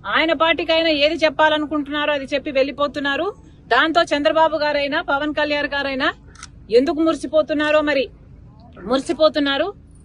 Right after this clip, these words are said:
ఆయన యుగ పురుషుడు, యూనివర్స్ పురుషుడు అన్నట్టుగా ఎత్తేస్తున్నారు. మరి ఇది ఎక్కడి న్యాయం అని అడుగుతున్నాం.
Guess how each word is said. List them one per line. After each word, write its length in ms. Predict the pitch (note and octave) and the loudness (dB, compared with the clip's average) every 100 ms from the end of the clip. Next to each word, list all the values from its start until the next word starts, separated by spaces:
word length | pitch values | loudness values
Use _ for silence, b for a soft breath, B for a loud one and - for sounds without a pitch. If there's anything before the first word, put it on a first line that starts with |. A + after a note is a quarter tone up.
| - | 0
ఆయన 160 | C4+ D4+ | 2 2
యుగ 280 | C4+ C4 | 2 2
పురుషుడు, 540 | C#4+ E4+ F4 E4 E4 G4+ - - - - - | 2 -2 -2 0 0 -2 -10 -20 -20 -20 -2
యూనివర్స్ 460 | B3 D4+ D#4+ - D#4 | 2 4 4 2 -6
పురుషుడు 440 | D4 D#4+ E4 F#4 - - - | -4 -2 -4 -6 -12 -20 -8
అన్నట్టుగా 540 | C4 D4 D4 D#4 E4 D#4+ - - - - A#3+ | 0 0 2 2 2 0 -12 -20 -20 -4 2
ఎత్తేస్తున్నారు. 680 | C4+ C4 A#3 - F#3+ D3 - - - - - - - - - - - - - - - - - - - | 2 2 0 -4 -8 -10 -16 -20 -20 -20 -20 -20 -20 -20 -20 -20 -20 -20 -20 -20 -20 -20 -20 -10 0
మరి 140 | D#4+ | 0
ఇది 120 | D4+ | 2
ఎక్కడి 280 | C#4 D4+ F4 | 0 0 0
న్యాయం 360 | F4 F4 E4 E4 | 2 4 2 2
అని 120 | E4+ | 0
అడుగుతున్నాం. 460 | D4 C4 A3 F3 | -2 -6 -10 -12